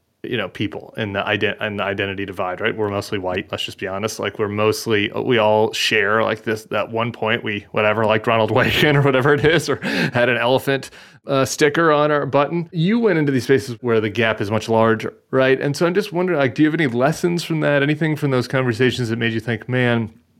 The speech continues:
this opened eyes, you know,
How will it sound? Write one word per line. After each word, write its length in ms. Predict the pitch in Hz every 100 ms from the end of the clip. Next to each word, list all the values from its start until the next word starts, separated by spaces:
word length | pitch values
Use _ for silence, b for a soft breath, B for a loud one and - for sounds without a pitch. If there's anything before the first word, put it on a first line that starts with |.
| _ _
this 380 | 127 143 143 131 -
opened 360 | 135 127 120 113
eyes, 640 | 110 110 110 110 110 - -
you 100 | 123
know, 240 | 110 107